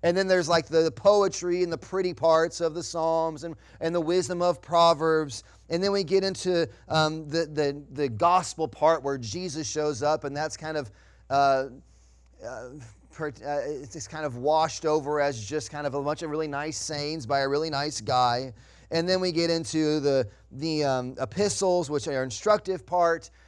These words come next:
So we have the, the old, Old Test-, the weird Old Testament part, and then you get to the book of Revelation, and it's the really weird, really, really weird part, and that's kind of a whole different thing. And we chop it up, but this really, this book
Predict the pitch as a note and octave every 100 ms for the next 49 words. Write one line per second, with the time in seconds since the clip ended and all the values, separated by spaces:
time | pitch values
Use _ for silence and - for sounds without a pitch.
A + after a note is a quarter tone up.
0 | - - D#3+ D#3 C3+ C#3+ C3+ C#3 F3+ G3
1 | F#3 E3+ F3+ F3+ F3+ D#3 C3+ F3 G3+ G3
2 | F3 E3+ F3 E3+ E3 D#3+ D3+ D#3 D3+ -
3 | - E3+ D#3+ E3+ A3 G#3+ F3 F3+ D#3+ D3
4 | D3 C3 D3 C3+ D3+ E3+ D#3 C#3+ D3 G3
5 | G#3 - C3+ B2 E3+ G3 E3+ F#3 F#3 F3+
6 | D3+ C#3+ F3 G3 E3+ E3 G3 G#3 F#3+ G3
7 | F#3+ - G3+ G#3 - - - - D#3+ E3+
8 | - F3 D#3+ D#3 E3+ C3+ E3+ C3 A#2 A2+
9 | F2 C#2+ - - - F#3 F#3 - G3 G#3
10 | G#3+ - F3 E3+ F#3+ C#3 - C#3+ A3 -
11 | D3 G3 C#4 G3+ E3 D3+ G3+ E3+ B2+ A3+
12 | E3+ C3+